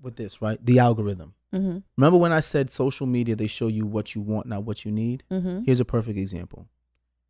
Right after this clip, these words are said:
Speaker 1: If I create a post that has any word in it that says black,
Speaker 2: Mm-hmm.
Speaker 1: those posts statistically get one-fifth of the views as all of my other posts.
Speaker 2: Mm.
Speaker 1: This is a fact.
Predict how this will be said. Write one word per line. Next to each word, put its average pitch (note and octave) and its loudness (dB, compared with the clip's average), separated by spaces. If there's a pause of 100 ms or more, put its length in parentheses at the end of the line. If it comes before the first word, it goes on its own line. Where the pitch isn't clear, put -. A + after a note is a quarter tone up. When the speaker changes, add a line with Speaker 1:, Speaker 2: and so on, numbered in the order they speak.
(1300)
Speaker 1:
If - 0
I D#3 6
create E3+ 0
a B2+ 0
post - -6 (680)
that A#2+ 2
has A#2 2
any C#3 2
word B2 4
in G#2+ -2
it G#2 -6
that G#2+ -6
says G#2+ -4
black, G#2 -4 (320)
Speaker 2:
Mm-hmm. F3 -8 (300)
Speaker 1:
those C3+ 6
posts - -4 (100)
statistically A2+ -4 (760)
get A#2+ 4 (380)
one-fifth D#3+ 2 (200)
of B2+ -2
the B2+ 0
views A2+ 2
as G#2+ -6
all A2 0
of G#2 -4
my G#2 -2
other F#2 -6
posts. - -20 (120)
Speaker 2:
Mm. D#3+ -10 (1120)
Speaker 1:
This C3+ 4
is B2+ 0
a A2+ 2
fact. - -4